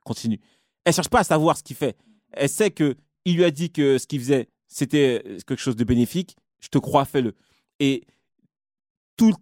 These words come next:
taf qu'elle a, c'est-à-dire qu'au ni-, les, à l'épisode un, tu peux croire que c'est une mère intrusive. Tu te dis, « Mais, hey, ton, ton, ton, ton fils, il est, il est à un certain âge. Que tu viens faire chez lui ? » En plus, genre, euh, tu sens un peu qu'elle squattait, c'était, tu vois, c'était un peu bizarre.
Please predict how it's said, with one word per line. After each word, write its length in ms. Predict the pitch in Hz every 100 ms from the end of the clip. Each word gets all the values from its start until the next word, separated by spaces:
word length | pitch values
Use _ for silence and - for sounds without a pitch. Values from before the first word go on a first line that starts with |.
| -
taf 200 | 196 175
qu'elle 140 | 170
a, 80 | 156
c'est-à-dire 260 | 120 147 151
qu'au 180 | 165 180
ni-, 220 | 180 170 _ -
les, 140 | 160 -
à 60 |
l'épisode 320 | 156 160 165 151
un, 200 | 208 220 _ _ _ _ _ -
tu 80 | 147
peux 100 | 175
croire 200 | - -
que 60 |
c'est 80 | 147
une 80 | 139
mère 120 | 139
intrusive. 380 | 135 - 143 123
Tu 100 | 120
te 60 |
dis, « 100 | 110
Mais, 380 | 120 113 113 117 143 151 110
hey, 100 | - _ _
ton, 320 | 113 113 113
ton, 280 | 110 113 107
ton, 260 | - 113 110
ton 140 | 131
fils, 260 | - 147 -
il 120 | 117
est, 80 | 107
il 340 | 117 117 120 110
est 60 |
à 80 | 110
un 40 |
certain 280 | 110 110 110
âge. 240 | 151 170 - _ _ _ _
Que 80 | 160
tu 180 | 151 143
viens 100 | 139
faire 160 | 135 131
chez 140 | 135
lui ? » 320 | 131 175 185 _ -
En 100 | 127
plus, 300 | 175 175 -
genre, 220 | 170 160
euh, 140 | 143 120 _ _ _
tu 100 | -
sens 200 | 143 208
un 60 | 180
peu 160 | 180 170
qu'elle 160 | 156
squattait, 640 | - 165 151 170 170 170 165
c'était, 340 | - 151 143
tu 80 | 139
vois, 80 | 165
c'était 120 | 151
un 60 | 143
peu 140 | 160
bizarre. 380 | 160 165 165 135